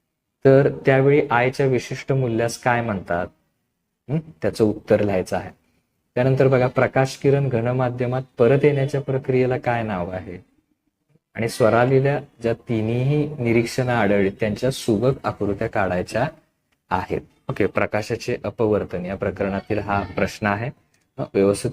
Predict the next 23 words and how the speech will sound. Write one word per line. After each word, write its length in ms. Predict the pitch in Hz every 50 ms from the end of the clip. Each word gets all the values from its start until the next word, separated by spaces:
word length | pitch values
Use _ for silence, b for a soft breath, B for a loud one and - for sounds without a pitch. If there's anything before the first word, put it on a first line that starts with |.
| - -
करून 280 | 113 110 123 135 135
जा. 160 | 117 117 117
तर 180 | 117 - - 123
अशा 220 | 110 110 - 147
प्रकारे 320 | 139 143 143 135 147 139 139
आपण 260 | 135 135 143 139 147 151 - _ _ _ _ _ _ _ -
एकूण 280 | 110 104 - - 123 127
चाळीस 520 | - - - 117 104 101 107 123 131 -
गुणांची 480 | 127 127 123 120 117 113 110 - - 117
जी 140 | 117 120 117
सराव 320 | - - 110 101 98 107
प्रश्नपत्रिका 760 | 101 - 107 110 - - 117 107 110 107 - 98 110 104 110
आहे 140 | 104 104 107
ती 140 | 104 - 107
तुमच्याशी 520 | - - 107 101 101 - 104 90 - 110
शेअर 400 | 104 - - 113 101 98 101 104
केलेली 420 | 107 - 117 107 101 107 101 101 104
आहे. 200 | 101 101 110 131 - _ _ _ _ _ _ _ _ _ - 113
ओके, 180 | 110 - - 165 - _ _ _ _ _ _ _ _ _ - -
तर 180 | 104 104 - - -
मी 100 | - 107
सांगितलं 520 | 104 - 107 101 98 104 107 110 113 110 113
तसं 220 | 107 - - 127